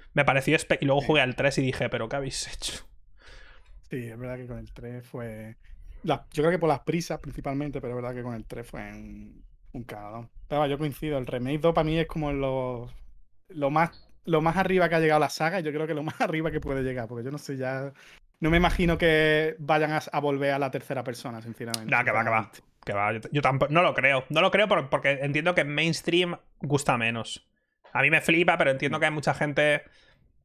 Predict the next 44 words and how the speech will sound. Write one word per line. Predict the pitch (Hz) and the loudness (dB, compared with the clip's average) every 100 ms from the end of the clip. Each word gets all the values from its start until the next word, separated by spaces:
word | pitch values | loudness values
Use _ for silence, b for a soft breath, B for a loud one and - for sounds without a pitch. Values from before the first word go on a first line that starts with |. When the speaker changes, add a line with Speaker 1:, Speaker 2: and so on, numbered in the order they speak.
| _ _ - | _ _ -4
Speaker 1:
la | 127 | 0
primera | 135 131 143 | 2 2 2
persona | 143 135 143 139 | 2 2 2 2
como | 143 131 123 | 2 -2 -2
que, | 123 113 113 107 113 - | -2 -2 -2 -2 -4 -8
y | - | -4
también | - 165 | 0 2
la | 185 | 4
primera | 156 170 | 4 4
persona | 175 180 | 4 2
funciona | 170 147 165 | 2 2 2
mejor | 147 147 | 4 4
para | 139 127 | 4 2
la | |
V | 120 104 147 208 | 2 2 4 4
R, | 175 170 170 | 4 4 4
y | 139 | 4
este | - | 2
va | 131 | 2
a | |
salir | - 123 | 2 -2
en | 123 | -2
V | 120 117 | 0 4
R | 147 143 131 | 6 4 2
también, | 127 127 135 143 143 131 | 2 2 2 0 0 0
lo | |
van | 123 | 2
a, | 131 | 2
van | 135 135 | 2 0
a | |
hacer | 139 | 2
el | 131 123 | 2 2
port | 135 131 | 2 4
para | 131 | 2
la | 127 | 2
Play | 127 | 0
cinco | 117 139 135 135 | 0 0 0 0
de | 117 | -2
V | 113 | 2
R, | 123 131 117 | 2 4 2
seguro, | - 113 120 151 151 147 | 0 -2 0 2 2 2
o | |
sea, | 151 131 | 2 2
Speaker 2:
Mm. | 107 | 0